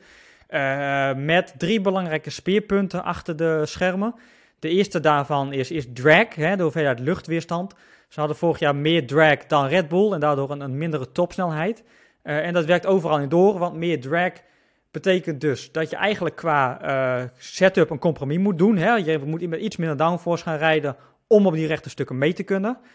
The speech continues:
Maar ja, minder downforce betekent vaak meer bandenslijtage. Eh, dus Ferrari heeft daar met het aerodynamische pakket hard aan gewerkt, zodat ze meteen minder drag hebben, zodat ze ook ge-, niet hoeven te, te goochelen met vleugelstanden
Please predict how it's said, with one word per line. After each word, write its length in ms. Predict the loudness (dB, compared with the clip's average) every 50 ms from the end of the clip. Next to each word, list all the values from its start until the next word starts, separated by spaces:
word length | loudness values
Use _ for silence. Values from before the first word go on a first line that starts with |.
| _ _ _ _
Maar 120 | -4 -2 0
ja, 120 | 0 0
minder 280 | 0 0 0 0 2 2
downforce 480 | 2 2 2 2 2 0 0 -2 -2 -2
betekent 340 | -2 0 0 0 -2 -2
vaak 220 | -2 0 -2 0 0
meer 220 | -2 -2 -2 0
bandenslijtage. 920 | 0 0 0 0 -2 -6 -4 -4 -4 -2 -2 -2 -4 -4 -4 -4 -6 -6 -6 -8 _ _ _ _ _ _
Eh, 200 | -6 -4 -2 -2
dus 140 | -2 -4 -6
Ferrari 360 | -4 -2 0 2 2 2 2
heeft 160 | 0 0 2
daar 180 | 0 0 0 -2 -2
met 160 | -2 -2 -2
het 120 | -2 -4
aerodynamische 680 | -4 -2 0 0 0 0 -2 -2 -2 -2 -4 -6 -8 -8
pakket 320 | -8 -4 -2 -2 -2 -2
hard 280 | 0 0 0 0 2 0
aan 120 | -2 0
gewerkt, 360 | -2 -2 0 0 0 0 -2
zodat 220 | -4 -4 -4 -2 -2
ze 160 | -4 -4 -4 -6 -12 _ _ _ _ _
meteen 460 | -10 -10 -6 0 4 4 4 4 4 2
minder 260 | 2 0 0 0 -2
drag 340 | 2 4 4 4 4 2 0
hebben, 360 | 0 0 0 0 0 -2 -4 -8 -14 _ _ _
zodat 220 | -6 -4 -4 -4
ze 120 | -4 -2 0
ook 360 | 2 2 2 0 -4 -12 _ _ _ _ _ -14 -14
ge-, 220 | -12 -8 -4 -2 0
niet 220 | 2 2 2 4
hoeven 240 | 4 2 2 0 0
te, 240 | 0 2 2 2 0
te 100 | -2 -4
goochelen 420 | 0 2 2 2 2 2 0 -2 -4
met 120 | -4 -4
vleugelstanden 720 | -2 0 0 0 0 -2 -4 -2 -2 -2 0 -2 -4 -6